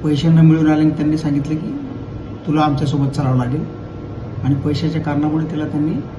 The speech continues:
स्वतः उचलून गाडीमध्ये घेऊन एका ठिकाणी थांबले होते. त्या ठिकाणी आम्ही त्यांना, अ, ताब्यात घेतले.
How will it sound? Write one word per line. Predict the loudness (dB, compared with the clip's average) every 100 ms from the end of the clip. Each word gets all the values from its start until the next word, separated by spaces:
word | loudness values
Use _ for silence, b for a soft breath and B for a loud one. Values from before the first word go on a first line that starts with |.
| -14 -14
स्वतः | -8 -6 -4 -6 -8 -12 -12 -12 -6
उचलून | -4 0 0 2
गाडीमध्ये | 2 2 2 -2 -6 -12 -14 -14 -8 0
घेऊन | 0 0 -2 -8 -12 -12 -12 -12 -12 -10
एका | -8 -4
ठिकाणी | -2 -2 -2 -2 -6 -10 -12 -14 -14 -14 -14 -14 -14 -14 -8
थांबले | -2 2
होते. | 2 0 -6
त्या | -6
ठिकाणी | -4 -2 0
आम्ही | 0 -2
त्यांना, | -2 -2 -2 -6 -10 -12 -10
अ, | -6 -6 -6 -6 -8 -10 -12 -12 -8 -4
ताब्यात | -2 0
घेतले. | -2 -4 -6